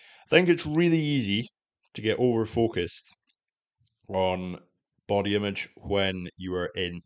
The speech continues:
a fat loss phase, okay? Which I suppose to an extent you would expect. You're gonna be looking for physical changes. But a couple of people were sort of saying to me when they don't track so accurately that maybe the worry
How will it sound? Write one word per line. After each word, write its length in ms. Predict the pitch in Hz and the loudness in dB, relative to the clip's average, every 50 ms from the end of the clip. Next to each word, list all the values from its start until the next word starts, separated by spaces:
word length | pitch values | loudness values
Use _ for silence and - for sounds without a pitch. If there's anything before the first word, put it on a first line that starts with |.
| _ _ _ _ | _ _ _ _
a 60 | - - | -18 -12
fat 240 | - - 80 - | -8 -8 -6 -6
loss 180 | 76 76 - - | -8 -10 -12 -14
phase, 260 | - - - - - | -16 -16 -16 -16 -14
okay? 160 | - 92 92 | -12 -8 -6
Which 260 | 98 117 123 123 - - - | -6 -4 -6 -6 -10 -12 -12
I 80 | 113 | -12
suppose 340 | 107 - - 135 135 131 131 - | -12 -8 -6 -6 -6 -6 -8 -10
to 60 | 110 | -12
an 60 | 104 | -12
extent 400 | 98 101 - - 90 85 85 85 | -12 -14 -12 -10 -10 -10 -10 -12
you 80 | 85 85 | -18 -18
would 100 | 87 87 | -18 -18
expect. 480 | 76 - - - - - - _ - - _ | -18 -16 -14 -14 -14 -14 -16 _ -20 -16 _
You're 120 | 101 95 | -10 -10
gonna 160 | 92 98 101 | -8 -8 -6
be 100 | 98 98 | -6 -6
looking 460 | 90 92 98 98 98 95 87 82 80 - | -6 -6 -8 -8 -10 -12 -14 -14 -16 -20
for 220 | _ - 95 90 85 | _ -8 -8 -8 -8
physical 340 | - 95 87 85 82 85 85 | -8 -12 -14 -12 -12 -12 -12
changes. 460 | - 95 92 87 85 82 80 - - _ _ - - - - - - - - - _ | -10 -10 -10 -10 -10 -12 -14 -16 -20 _ _ -20 -20 -20 -20 -20 -20 -20 -20 -2 _
But 180 | - 110 104 - | 4 4 4 4
a 40 | - | 6
couple 220 | - 151 147 143 | 6 6 6 6
of 80 | 139 - | 4 0
people 220 | 143 123 110 113 | 0 0 0 0
were 100 | 110 104 | 0 0
sort 200 | 98 - 110 - | 0 0 0 -2
of 60 | 76 - | -2 -2
saying 340 | - - 113 113 113 107 101 | 0 2 2 2 2 0 -6
to 100 | - 104 | -8 -6
me 280 | 104 104 104 101 95 - - _ _ _ _ | -4 -2 -2 -2 -4 -4 -8 _ _ _ _
when 340 | - 123 135 131 131 120 113 | 2 4 6 6 6 4 2
they 120 | 110 101 95 | -2 -2 -2
don't 300 | 95 98 92 87 - - - | -2 -4 -4 -6 -8 -12 -12
track 460 | - - 110 110 110 107 - - - - - - - - - - _ _ _ _ | -6 -2 0 0 0 0 -4 -10 -20 -20 -20 -20 -20 -20 -20 -20 _ _ _ _
so 200 | - - 92 - - | -16 -16 -8 0 2
accurately 600 | 123 123 - - 120 117 92 120 120 117 110 - _ _ _ _ _ _ _ _ _ _ | 2 2 2 -2 -6 -6 -4 -4 -6 -6 -8 -10 _ _ _ _ _ _ _ _ _ _
that 440 | - 101 95 113 110 98 - - - _ _ _ _ _ _ _ _ _ _ _ _ _ _ - | -12 -4 2 2 2 2 2 -2 -10 _ _ _ _ _ _ _ _ _ _ _ _ _ _ -8
maybe 540 | 113 113 117 120 120 110 113 107 104 101 | -4 0 2 2 2 2 0 -2 -4 -6
the 160 | - - 104 95 | -6 -8 -10 -12
worry 560 | 90 90 98 107 107 104 104 104 98 92 - | -6 -2 0 0 0 0 0 -2 -4 -6 -8